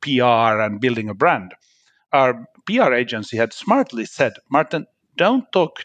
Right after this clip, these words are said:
just about databases or my S Q L or such. Become an expert in how to make money on open source," because that's the big painful question that everybody has, and it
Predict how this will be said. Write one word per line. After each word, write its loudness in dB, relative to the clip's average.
just -2
about -6
databases 0
or -2
my -4
S -10
Q -2
L -4
or -8
such. -2
Become 0
an 2
expert -2
in -6
how 2
to -8
make -6
money 0
on -10
open -10
source," -8
because -8
that's -2
the -2
big -4
painful 0
question -4
that -8
everybody -4
has, -2
and -2
it -8